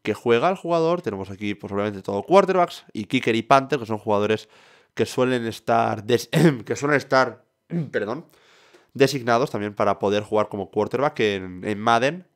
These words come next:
Eh, tendréis aquí todos los jugadores de vuestro equipo que pueden tomar la posición.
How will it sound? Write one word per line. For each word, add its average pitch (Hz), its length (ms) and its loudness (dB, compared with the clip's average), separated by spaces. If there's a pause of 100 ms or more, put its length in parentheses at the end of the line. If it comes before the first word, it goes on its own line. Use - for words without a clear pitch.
(120)
Eh, 95 840 -4
tendréis 113 240 -4
aquí 117 120 -6
todos 117 140 2
los 120 100 -2
jugadores 113 380 2
de 113 80 -2
vuestro 107 260 -4
equipo 104 360 -4 (520)
que 117 140 4
pueden 110 600 2 (100)
tomar 110 300 4
la 101 160 2
posición. 107 580 -6